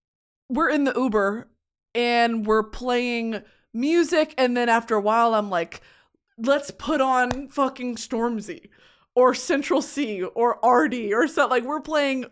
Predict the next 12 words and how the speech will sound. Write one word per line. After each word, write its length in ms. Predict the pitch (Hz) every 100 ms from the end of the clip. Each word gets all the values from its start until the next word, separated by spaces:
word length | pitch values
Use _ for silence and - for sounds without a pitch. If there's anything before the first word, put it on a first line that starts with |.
| 214
gross 640 | 226 190 208 233 262 -
British, 600 | 208 190 214 247 247 - _ -
like, 320 | 202 202 - _ _ - 190
dr-, 280 | - 220 220
uh, 220 | 214 202
what's 240 | 202 302 302
that 200 | 339 -
called? 440 | 185 165 95 - _ _ _ _
What's 280 | 214 320 -
British 580 | 196 196 214 214 - -
drill 440 | 190 196 185 202 175
called? 440 | 165 - - -